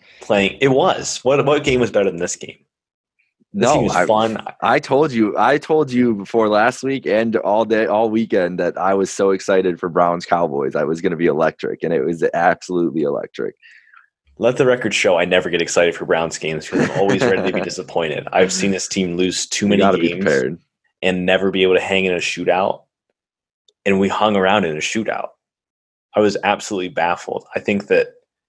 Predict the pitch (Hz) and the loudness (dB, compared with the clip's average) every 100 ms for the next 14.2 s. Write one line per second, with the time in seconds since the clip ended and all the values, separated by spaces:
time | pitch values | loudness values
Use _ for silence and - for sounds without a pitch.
0 | - 120 110 - 151 98 110 113 107 95 | 0 0 2 2 0 0 2 2 0 -4
1 | _ - 87 92 104 92 82 65 60 64 | _ -12 -2 2 2 0 -2 -6 -4 -6
2 | - - - - - - 110 117 160 143 | -8 -16 -20 -20 -20 -6 0 2 4 2
3 | 135 117 - - - 120 123 92 76 - | 0 0 -4 -4 0 2 2 0 -2 -4
4 | - - _ - 107 120 139 - - 107 | -12 -20 _ -6 -2 0 -2 -4 0 0
5 | 123 - - 92 90 - 85 95 87 82 | 0 -4 -4 -2 -2 -4 -8 -4 -4 -6
6 | - 82 82 - - - - - - - | -8 -8 -8 -8 -10 -12 -20 -14 -12 -2
7 | 101 110 - 98 - 80 87 98 101 101 | 0 0 0 0 -2 -4 -6 -4 -2 -2
8 | 92 92 92 85 82 78 - - - - | -2 -2 -4 -2 -6 -6 -10 -14 -18 -12
9 | - - 90 104 - 110 104 90 78 80 | -6 0 2 2 2 0 0 0 -2 -6
10 | - _ - - 95 92 123 110 92 82 | -12 _ -20 -6 -4 0 2 4 2 2
11 | - _ _ _ _ _ 98 117 156 - | -4 _ _ _ _ _ 0 2 2 -2
12 | 80 80 - 92 - 113 107 104 98 92 | -6 -6 -4 -4 -2 -4 -2 0 -2 -2
13 | - - 127 120 - 107 101 92 104 92 | -6 -4 0 0 0 2 2 0 0 0
14 | 82 - | -2 -6